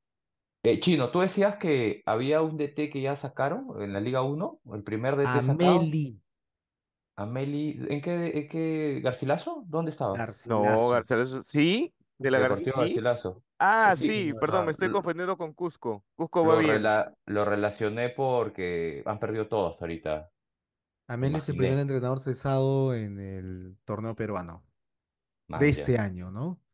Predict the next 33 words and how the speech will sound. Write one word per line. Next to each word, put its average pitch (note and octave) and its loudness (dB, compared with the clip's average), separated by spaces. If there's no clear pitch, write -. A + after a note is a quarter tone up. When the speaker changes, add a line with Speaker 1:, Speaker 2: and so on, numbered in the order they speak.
Speaker 1:
Y G#2+ -2
Speaker 3:
Casi, A2+ 0
dos C#3 2
Speaker 1:
Garcilaso E3 0
se, A2 -6
Speaker 3:
meses. G#2 -4
Speaker 1:
se A2+ -2
ar-, G#2+ 0
se G#2+ -2
armó, D3 0
tiene D#3+ -4
buenos, D#3 -4
buen, C3+ -2
buen C#3+ 0
equipo. B2+ -4
Ahora A2+ 2
que C3 -2
estaba B2+ 0
viendo, C3 -2
tiene B2 -2
a A2 0
Gentile, C#3+ -2
el G#2 -4
del G2 -4
U A2 -8
T A#2+ -4
C, D#3 -4
y F#2+ -2
a G2 4
Erinson A2 -4
Ramírez, F2+ -4
que - -6
también A#2 -8